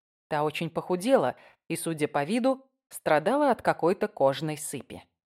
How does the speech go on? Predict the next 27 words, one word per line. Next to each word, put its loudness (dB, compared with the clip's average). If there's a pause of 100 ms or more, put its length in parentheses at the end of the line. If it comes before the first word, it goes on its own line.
(420)
Подругу 6
миссис 2
Копперфилд 2
мисс 2
Геринг 4
сочла 2
сравнительно 2
симпатичной – -4 (500)
но 2
волосы 6
у 2
нее 0
были -2
слишком -4
уж -8
на -4
ее -2
вкус -6
жесткие. -6 (840)
Обряжены 2
обе 0
женщины 0 (400)
были 0
дорого 2 (420)
и 0
в -10
черное. -4